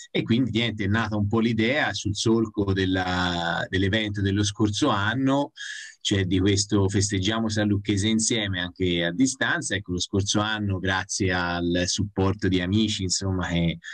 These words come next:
eh, musicisti che fanno parte di, di, di, di, delle associazioni musicali, insomma, ecco, delle esperienze musicali, di, di aggregazione musicale Poggibonsi,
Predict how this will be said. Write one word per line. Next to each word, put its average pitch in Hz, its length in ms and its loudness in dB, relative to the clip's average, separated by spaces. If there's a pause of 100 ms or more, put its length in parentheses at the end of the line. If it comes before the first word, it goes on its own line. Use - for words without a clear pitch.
(360)
eh, 85 300 0
musicisti 101 760 2
che 92 80 -2
fanno 90 320 -2
parte 92 360 -4
di, 85 360 0
di, 82 160 -2
di, 85 240 2
di, 85 180 0
delle 87 280 0
associazioni 107 840 0
musicali, 98 800 2
insomma, 92 460 -2
ecco, 90 220 -2
delle 87 220 2
esperienze 98 600 -2
musicali, 92 720 0
di, 85 220 0
di 85 120 0
aggregazione 87 580 -2
musicale 90 440 0
Poggibonsi, 104 760 2